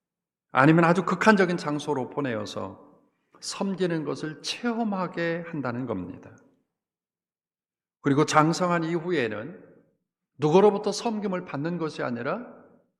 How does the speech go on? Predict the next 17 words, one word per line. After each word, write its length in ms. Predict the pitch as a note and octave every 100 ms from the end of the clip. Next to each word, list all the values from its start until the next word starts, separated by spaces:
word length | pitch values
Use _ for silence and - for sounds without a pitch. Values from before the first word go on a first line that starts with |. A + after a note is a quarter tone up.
| _
선한 480 | - - G3 F#3 F3
사마리아의 1200 | F3 - G#3+ G#3+ G3+ G3 F#3 F#3 F3 F3+ F#3 F3+
역할을 420 | F3+ - - E3
하게 500 | D#3+ F3+ D#3+ C3 G2 - - - -
한다라고 640 | - E3+ D#3 D#3 C#3 A#2
하는 180 | A#2 A2+
것을 420 | A2 G#2 E3 D#3+
읽은 320 | C3 A#2+ A2+ G2+
적이 240 | G2+ C#3+
있습니다. 580 | D#3 - G#2 F2 - - - _ _ _ _ _ _ _ _ _ _ _ _ _ _ _ _ _ _ _ _
코로나, 520 | - C3+ A2+ A2+ F3 - - - _ _ _ _ _ _ _ _ _ _ _ _ -
이 100 | E3
코로나가 960 | E3 G#3 G3+ G3 F3 F3+ E3+ E3 - - - - _ _ _ _ _ _ -
이제 180 | C3 C#3+
다시 380 | D3 D#3+ - G#3
한번 560 | E3 D3+ D3+ C#3 C3+
교회에게는 1120 | - C3+ B2+ F3 D3+ C3+ C3+ G#2+ G#2 B2+ -